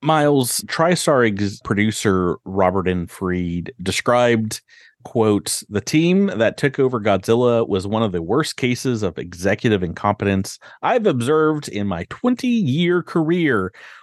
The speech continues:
One of the golden assets of our time was managed as poorly and ineptly as anyone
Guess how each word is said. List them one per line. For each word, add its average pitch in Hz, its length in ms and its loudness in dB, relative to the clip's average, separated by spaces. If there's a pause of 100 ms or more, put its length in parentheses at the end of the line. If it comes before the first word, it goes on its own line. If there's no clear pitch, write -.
One 190 180 0
of 294 80 0
the 247 80 2
golden 240 400 -2
assets 170 500 -2
of 123 140 -2
our 117 140 2
time 123 400 -2
was 101 200 -4
managed 139 560 -4
as 95 160 -4
poorly 107 560 -2
and 92 240 -8
ineptly 107 640 -2 (340)
as 101 280 -2
anyone 101 580 0